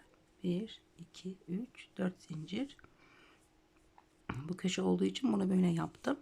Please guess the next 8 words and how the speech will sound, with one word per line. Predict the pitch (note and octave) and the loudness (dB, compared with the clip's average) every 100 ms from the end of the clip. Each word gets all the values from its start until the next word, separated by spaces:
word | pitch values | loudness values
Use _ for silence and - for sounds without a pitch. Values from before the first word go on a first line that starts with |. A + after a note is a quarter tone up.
| - - - - - - | -8 -20 -20 -20 -20 -8
Köşede | F3+ - F3 G3 C#4+ - _ _ _ _ - | -6 -4 -4 -4 -6 -10 _ _ _ _ -18
şöyle | - - G#3+ | -10 -6 -8
ikili | - A3+ A3 | -4 -4 -2
kanadı | - F#3 G#3 F#3 | 0 0 0 -4
tutuyorum. | - - G3+ F#3+ F#3+ D4+ - _ _ _ _ _ _ _ _ _ _ _ _ _ - _ _ _ _ _ _ _ _ _ _ _ _ _ - | -8 -4 -2 2 2 0 -4 _ _ _ _ _ _ _ _ _ _ _ _ _ -20 _ _ _ _ _ _ _ _ _ _ _ _ _ -2
Bir | B3+ | -2
trabzan | - - F#3+ F#3 - F#3+ | -2 -2 -2 -2 0 2
yapıyorum. | F3+ E3+ - F3 E3+ G#3+ D#4+ | 4 2 -2 -4 0 0 0